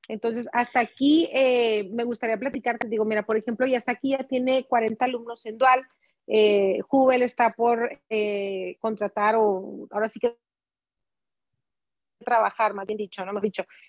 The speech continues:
eh, con cincuenta alumnos, Invisible System ya tiene alrededor de veinte alumnos, varias, eh, empresas pymes también ya tienen a muchachos en,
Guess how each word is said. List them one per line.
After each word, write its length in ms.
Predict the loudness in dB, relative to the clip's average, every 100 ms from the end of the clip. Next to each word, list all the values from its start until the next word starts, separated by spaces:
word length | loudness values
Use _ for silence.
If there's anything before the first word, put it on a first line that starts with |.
| 0
eh, 200 | 2 2
con 160 | 0 -2
cincuenta 340 | -2 -2 2
alumnos, 400 | 4 4 0 -2
Invisible 380 | -4 -8 -6 -8
System 280 | -8 -10 -4
ya 140 | -4
tiene 220 | -4 -6 -6
alrededor 280 | -6 -6
de 100 | -6
veinte 260 | -8 -6 -4
alumnos, 500 | -2 -2 -4 -6 -10 _ _
varias, 640 | -2 2 4 4 2 2 -2
eh, 300 | -2 -2 -4
empresas 500 | -6 -4 -4 -4 -6 -6
pymes 400 | -8 -4 -4 -4
también 360 | -4 -2 -2 -2
ya 120 | -4
tienen 320 | -2 -4 -2
a 80 | -4
muchachos 680 | -6 -6 -6 -4 -4 -4 0
en, 340 | 0 -2